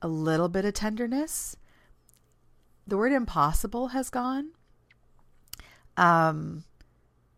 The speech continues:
it doesn't say that there's hope there. It just says that you're finding it hard to hope, which in itself opens up a tiny bit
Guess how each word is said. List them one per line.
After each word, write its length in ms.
it 100
doesn't 280
say 240
that 140
there's 200
hope 300
there. 460
It 120
just 220
says 300
that 260
you're 120
finding 440
it 120
hard 320
to 100
hope, 340
which 260
in 140
itself 720
opens 380
up 240
a 80
tiny 920
bit 400